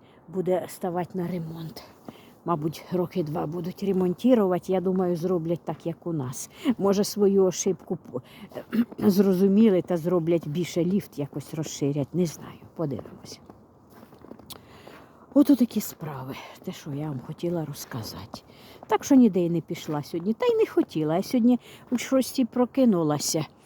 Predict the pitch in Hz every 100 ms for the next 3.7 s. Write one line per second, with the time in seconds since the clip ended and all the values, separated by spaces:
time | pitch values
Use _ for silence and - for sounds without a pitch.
0 | - - - 220 208 - 247 - 226 220
1 | - - 208 196 190 214 247 294 - 453
2 | - 359 247 294 269 220 208 226 233 247
3 | 226 - - 226 151 214 202